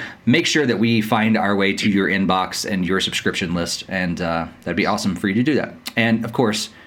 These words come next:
share it with someone else that likes Nintendo. We would love to in-, just keep increasing this community. And, uh, Jakester, I am not a cheater.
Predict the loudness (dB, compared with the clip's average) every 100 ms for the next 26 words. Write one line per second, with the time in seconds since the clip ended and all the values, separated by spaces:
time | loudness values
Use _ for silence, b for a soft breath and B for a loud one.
0 | B -4 0 2 2 0 -2 -2 0 2
1 | 2 0 -2 0 0 0 -2 -2 -2 -4
2 | -4 -8 -4 -2 0 -2 -2 0 0 -4
3 | B B B -20 -4 2 2 2 -4 -4
4 | -2 2 2 4 2 2 2 2 0 0
5 | 0 0 -4 B B B 0 2 2 2
6 | 0 0 0 2 0 2 2 2 2 -2
7 | -4 -8 -6 -4 -6